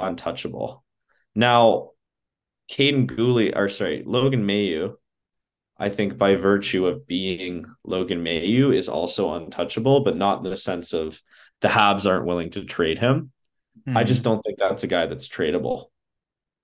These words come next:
Speaker 1: right? You look at everything he's gone through. He, he's not a guy you can deal. I don't
Speaker 2: Right.
Speaker 1: think teams are gonna be willing to take the risk on that.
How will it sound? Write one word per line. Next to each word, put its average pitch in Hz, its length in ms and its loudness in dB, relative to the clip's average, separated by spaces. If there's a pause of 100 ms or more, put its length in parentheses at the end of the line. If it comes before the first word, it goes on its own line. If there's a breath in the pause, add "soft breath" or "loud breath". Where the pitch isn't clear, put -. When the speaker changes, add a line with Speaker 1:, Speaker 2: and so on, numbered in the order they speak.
(140)
Speaker 1:
right? 85 300 2
You 82 180 -4
look 90 200 -4
at 78 300 -2 (1400)
everything 90 600 0
he's 85 260 -4
gone 85 280 -4
through. 117 500 2 (300)
He, 104 260 -2
he's 98 280 -4
not 104 200 2
a 95 40 2
guy 85 320 -4
you 78 160 -6
can 82 180 -10
deal. 117 420 -4 (800)
I 95 60 0
don't 98 140 2
Speaker 2:
Right. 92 60 -2
Speaker 1:
think 98 240 -2
teams 92 340 -6
are - 60 -20
gonna 90 140 -8
be 87 80 0
willing 87 340 -4
to - 80 -18
take - 200 -4
the 62 100 -4
risk - 280 -4
on 113 120 2
that. 147 340 0